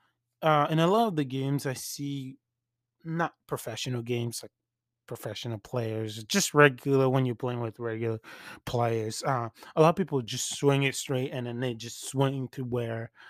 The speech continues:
uh, the zip line is going, so, a, a lot of m-, my thing is that, um, don't do that. <laughs> Just don't do that.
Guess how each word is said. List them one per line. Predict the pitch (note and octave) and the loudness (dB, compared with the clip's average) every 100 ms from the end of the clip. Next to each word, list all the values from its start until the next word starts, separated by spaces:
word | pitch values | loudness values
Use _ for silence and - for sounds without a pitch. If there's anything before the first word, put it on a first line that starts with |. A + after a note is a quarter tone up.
| - - | -14 -4
uh, | B2+ A2 A2+ A2+ - _ _ _ - | -2 -2 -6 -10 -14 _ _ _ -2
the | C3+ | -2
zip | A2 A2 D3 - | -2 4 4 4
line | C3+ B2 | -2 -2
is | A#2+ G#2+ | -6 0
going, | C3 B2 F#2+ G2 _ _ | 0 0 -4 -14 _ _
so, | - D#3 C3 B2+ - _ | -6 -2 -2 -4 -10 _
a, | D#3+ D#3+ - - | -2 -2 -2 2
a | |
lot | E3 F#3+ | 6 6
of | G3+ | 4
m-, | E3+ - _ | -2 -6 _
my | D#3+ C#3+ C3 | 2 2 2
thing | D#3 D3 C#3 | 0 2 2
is | A#2+ A#2+ A2+ | 0 -4 -2
that, | A#2+ A#2+ - | 0 -2 -2
um, | C#3 B2+ A#2 G#2+ G#2 _ _ _ _ _ _ _ _ - _ A#2 | 0 2 0 -4 -10 _ _ _ _ _ _ _ _ -20 _ 0
don't | A2 F#3 D#3+ | 6 6 6
do | - A#2+ | 0 -8
that. | G#2 - _ _ - | -8 -12 _ _ -14
<laughs> | - - - - _ - | -14 -20 -20 -20 _ -6
Just | D3+ - - | -6 -6 -6
don't | A2 C#3 E3 | -2 -2 -2
do | A2 B2 | -4 -4
that. | G#2+ F#2 | -6 -12